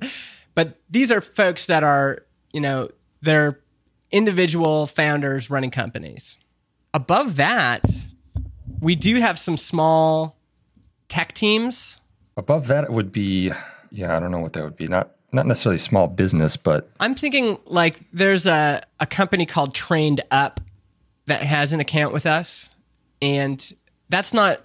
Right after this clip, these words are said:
Speaker 1: a solo founder. That's a small little team, I think around five people.
Speaker 2: Mm-hmm.
Speaker 1: And, uh, you know, they're using a podcast for communing with,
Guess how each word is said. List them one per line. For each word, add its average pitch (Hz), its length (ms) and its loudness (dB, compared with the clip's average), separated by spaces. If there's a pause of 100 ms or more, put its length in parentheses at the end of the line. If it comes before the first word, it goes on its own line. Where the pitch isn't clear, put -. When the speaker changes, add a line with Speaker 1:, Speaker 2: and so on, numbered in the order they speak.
(100)
Speaker 1:
a 131 480 0 (260)
solo 156 380 2
founder. 139 440 2
That's 139 220 0
a 180 80 2
small 151 480 2
little 139 180 0
team, 117 480 0
I 110 80 0
think - 420 -6 (180)
around 131 280 2
five 123 400 0
people. 123 560 -2 (360)
Speaker 2:
Mm-hmm. 90 380 -6 (100)
Speaker 1:
And, 131 600 -2 (120)
uh, 107 420 -2 (580)
you 151 140 2
know, 139 80 4
they're 143 160 4
using 139 480 2 (120)
a - 40 -8
podcast 131 680 -2
for 123 460 -2 (400)
communing 127 340 -2
with, 123 160 -6